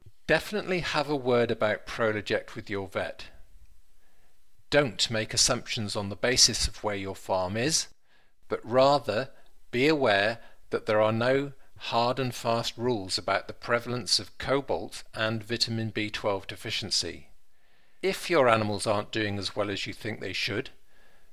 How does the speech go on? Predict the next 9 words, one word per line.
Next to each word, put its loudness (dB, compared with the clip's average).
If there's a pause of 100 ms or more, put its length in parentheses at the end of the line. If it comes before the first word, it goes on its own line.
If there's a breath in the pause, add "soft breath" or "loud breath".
(140 soft breath)
maybe 4
all 2
they 2
need -6 (180)
is -4
a -2
shot -4
of -16
Proloject. -6